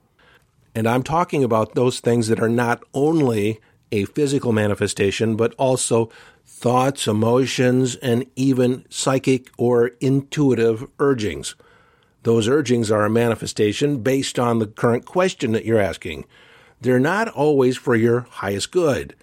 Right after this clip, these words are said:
That's why it's always incumbent upon us to take a look at the manifestations, the circumstances, the events,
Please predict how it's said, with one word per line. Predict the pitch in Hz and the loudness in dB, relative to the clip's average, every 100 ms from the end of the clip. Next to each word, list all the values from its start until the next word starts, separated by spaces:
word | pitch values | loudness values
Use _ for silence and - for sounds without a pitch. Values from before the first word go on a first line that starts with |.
| _ _ _ | _ _ _
That's | 131 135 - | -4 -4 -2
why | 175 | 0
it's | 190 - | 0 2
always | 175 165 135 | 2 2 2
incumbent | 135 - 190 180 131 | 0 0 0 2 2
upon | - 113 117 | 0 2 2
us | 127 - | 2 0
to | 110 | -6
take | - 135 | 0 0
a | 135 | 0
look | 123 196 - | 0 0 -2
at | 156 | -4
the | 135 | 0
manifestations, | 135 135 131 131 - 117 110 127 123 | 2 0 0 -2 0 -2 0 -2 -2
the | 120 | -2
circumstances, | 110 131 123 120 - 123 117 127 | -2 -2 0 -4 -2 -2 -2 -2
the | 123 | 0
events, | 120 110 113 110 | 0 2 0 0